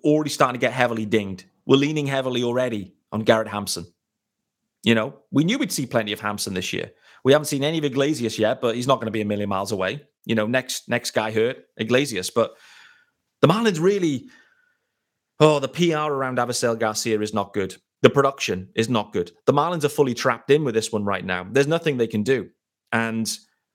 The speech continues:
they equally are limited in the options they have because Jesus Sanchez, whilst he isn't performing, they, they have no minor league options there either. So do they make that decision? Do they look to trade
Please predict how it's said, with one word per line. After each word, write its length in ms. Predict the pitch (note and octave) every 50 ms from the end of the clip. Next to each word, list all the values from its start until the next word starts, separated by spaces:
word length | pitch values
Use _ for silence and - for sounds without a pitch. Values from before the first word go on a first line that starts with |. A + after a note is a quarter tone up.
| _ -
they 80 | B2
equally 680 | B2+ C#3+ E3 F#3+ F#3 - D3 A#2 G2+ G2 A2 C3 C3+ - _ _ _ _ -
are 120 | - B2 C3
limited 400 | C3 D3+ E3 F3 E3+ E3+ C3+ B2
in 100 | A#2 A2+
the 100 | A2+ B2
options 340 | C3+ C3 - - C3+ A#2+
they 140 | A2 A#2 A2
have 440 | G#2+ B2 E3 F#3 D3 B2 A#2+ A#2 -
because 640 | - B2 - - C3+ C3 B2+ A#2 - - - _ _ - -
Jesus 360 | C#3+ D3+ D3+ C3 D3 B2+ -
Sanchez, 640 | - C#3 D3+ F#3+ F3+ - B2+ G#2+ A#2+ C#3+ - - - _ _ _ -
whilst 240 | C3 C3 C3 B2+ -
he 120 | C3+ C#3+
isn't 200 | E3 D#3+ D3+ A2+
performing, 560 | A#2 A2 - A#2 G#2+ G2 G2 A2 C3+ D#3+ - - _ _ _ _ _ _ _ _ _ _ _ _ -
they, 240 | C3 C#3+ C#3+ C#3+ -
they 140 | - C#3
have 180 | C#3+ C#3+ D3+ D#3
no 140 | D#3+ D3 D3
minor 220 | D3 D3 D3+ D3+
league 160 | D3+ D3+ D3
options 300 | D3+ D3+ - - E3 D3+
there 200 | D3 F3+ F3+ E3+
either. 320 | G#3+ B3+ C4 A3 G#2 - - _ _ _ _ _ _ _ -
So 100 | - C3
do 140 | B2 D3+ D3
they 100 | D3+ D#3
make 220 | D3+ D#3 D#3 -
that 120 | D3 C3+
decision? 360 | B2 C#3+ - D#3+ D3 D#3 G3+ D#3+
Do 80 | C#3
they 100 | B2 B2
look 140 | C3 C#3 -
to 80 | - -
trade 440 | - - B2 B2+ C3+ D#3 E3+ E3